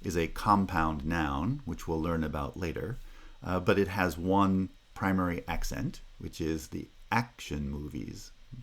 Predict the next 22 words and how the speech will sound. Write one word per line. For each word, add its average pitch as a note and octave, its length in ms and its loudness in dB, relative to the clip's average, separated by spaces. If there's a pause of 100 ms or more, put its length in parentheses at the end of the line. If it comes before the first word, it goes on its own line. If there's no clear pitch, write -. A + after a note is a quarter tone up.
(680)
The G2+ 100 4
movies, G#2+ 920 6 (120)
the, F2 200 2
the F2+ 140 -2
mu A#2+ 440 10 (100)
of D#2+ 160 -2
movies, F#2 540 2 (300)
uh, D#2+ 260 -2
has E2 520 0
secondary D2 540 0
stress, - 400 -2
so D#2 180 -2
it, D#2 180 -2
it's - 300 -10 (140)
lower. D#2+ 560 0 (840)
My F2+ 140 0
sister F2 460 0
has E2 160 -2
always B2+ 520 2
loved F#2+ 440 2
action G2 400 -2
movies. - 540 -6